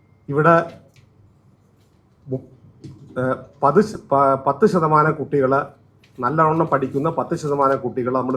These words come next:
ഫ്രീ ആയിട്ട് പഠിപ്പിക്കുന്നുണ്ട് നമ്മുടെ ക്ഷേത്ര ട്രസ്റ്റ്. അവർക്ക് ഫീസില്ല. അങ്ങനെ സതുദ്ദേശത്തോടു കൂടി തുടങ്ങിയ ഒരു കോളേജാണ്, പ്രോഫിറ്റ് മോട്ടീവ് അല്ല. അപ്പോൾ കഴിഞ്ഞ വർഷം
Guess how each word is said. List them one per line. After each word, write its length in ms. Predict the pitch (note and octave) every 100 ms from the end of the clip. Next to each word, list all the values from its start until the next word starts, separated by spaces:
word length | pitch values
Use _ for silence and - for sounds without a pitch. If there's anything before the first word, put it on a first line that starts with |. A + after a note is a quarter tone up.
| C3
ഫ്രീ 160 | C3+ D#3+
ആയിട്ട് 220 | C#3+ C3 A2
പഠിപ്പിക്കുന്നുണ്ട് 460 | A2 G#2 G#2+ G#2 - - _ _ -
നമ്മുടെ 200 | A#2 A2+
ക്ഷേത്ര 260 | - A#2 C3+
ട്രസ്റ്റ്. 280 | B2 A#2+ - G#2+ _ _ _ -
അവർക്ക് 240 | C#3+ D#3 D3+
ഫീസില്ല. 420 | D#3+ E3 B2+ G#2+ - - _ _ _ _ _ _ _ _ _ -
അങ്ങനെ 180 | C3+ F3 C#3+
സതുദ്ദേശത്തോടു 600 | D3+ D#3 E3+ D#3 F3+ E3+
കൂടി 120 | E3 D#3
തുടങ്ങിയ 300 | C#3 C3 C#3 D#3+ E3 _ - _ C#3+
ഒരു 100 | C#3+
കോളേജാണ്, 400 | C#3 C3+ C#3 D#3 D3
പ്രോഫിറ്റ് 380 | C3 C3 F3 -
മോട്ടീവ് 320 | C3 B2+ C3 A2+
അല്ല. 120 | G#2 G#2+ - _ _ -
അപ്പോൾ 140 | C#3 C#3+
കഴിഞ്ഞ 240 | C3+ E3 F#3
വർഷം 240 | E3+ E3+